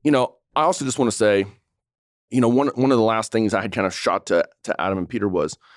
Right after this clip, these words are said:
I agree with Pete. I think you can be a strong believer in Christ, faithful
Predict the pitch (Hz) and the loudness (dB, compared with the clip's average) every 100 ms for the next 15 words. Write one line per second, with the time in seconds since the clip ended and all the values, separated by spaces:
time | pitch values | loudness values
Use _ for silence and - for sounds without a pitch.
0 | - - _ 123 170 135 131 - 120 101 | -20 -20 _ -4 -4 2 0 0 -2 -4
1 | 98 147 120 120 127 104 95 - - - | -4 -4 -4 -4 -2 0 0 -2 -12 -4
2 | 110 110 120 110 101 95 98 107 107 95 | 0 2 0 0 -2 0 -2 -2 -2 -4
3 | 82 - 80 110 - - _ _ _ _ | -4 -2 -2 -2 -6 -16 _ _ _ _
4 | - - 110 123 - 131 139 | -20 -2 0 0 0 0 0